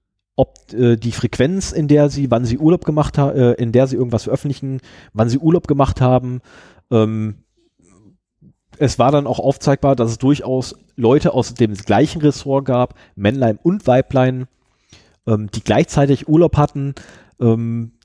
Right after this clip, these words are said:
das legt natürlich dann durchaus nahe, dass da eventuell so, äh, etwas sein könnte, dass da irgendwie so zwischenmenschlich abläuft. Ähm,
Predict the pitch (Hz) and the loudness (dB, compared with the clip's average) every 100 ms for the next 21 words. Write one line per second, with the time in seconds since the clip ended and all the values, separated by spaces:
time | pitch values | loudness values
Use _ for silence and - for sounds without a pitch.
0 | - 127 120 123 143 165 135 135 123 - | -4 -2 -2 0 0 0 0 0 0 0
1 | 120 156 160 151 135 - 127 123 135 151 | -2 -2 -6 -10 -16 -20 -10 0 0 0
2 | 123 120 110 104 135 127 - 110 110 147 | -2 -2 0 2 2 2 0 -2 0 -2
3 | - 127 - 120 143 147 123 120 117 117 | -4 -4 0 2 4 2 0 -2 0 0
4 | 104 107 104 104 104 104 - 120 117 - | 0 0 2 2 2 0 -2 -2 -2 0
5 | 107 104 - 117 156 156 139 117 113 117 | 0 -2 -2 -2 2 2 2 0 0 -4
6 | 113 113 104 135 127 117 113 101 - - | -4 -6 -4 -4 -2 -2 0 0 -2 0
7 | 95 131 - _ - - - _ - 117 | 0 0 -4 _ -20 -20 -20 _ -2 0
8 | 110 110 | 0 -4